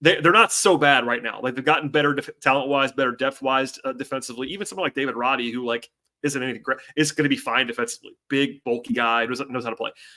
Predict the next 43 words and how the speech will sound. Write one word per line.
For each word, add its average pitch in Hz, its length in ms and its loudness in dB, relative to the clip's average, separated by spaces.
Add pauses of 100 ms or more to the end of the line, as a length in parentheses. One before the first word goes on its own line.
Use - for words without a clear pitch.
(180)
Um, 143 360 6 (600)
you 190 140 -4
know, 156 60 -2
culture 240 260 4
change 233 200 2
is 170 40 -6
interesting. 185 360 -2
I 127 80 -2
feel 220 140 0
like 196 320 2 (640)
he's 202 260 -2
gonna 226 220 10
immediately 175 440 4
make 151 240 4
them 147 140 2
so 139 300 0
much 143 240 -2
better 135 220 0
because 139 460 0
of 131 100 0
what 135 140 -2
he's 123 120 0
replacing, 143 680 -4
and 131 100 -4
that's 135 200 -2
not 139 260 0
a 120 40 -6
shot 131 220 -2
at 120 80 -2
anybody 139 340 0
individually, 131 680 -4 (320)
but - 300 0 (640)
they 151 120 6
have 208 120 6
not 180 160 8
had 160 160 6
a 139 100 6
prim-, 151 360 0
a 143 60 -4
point 156 180 4
of 147 40 0
attack 139 260 2
defender 127 600 -2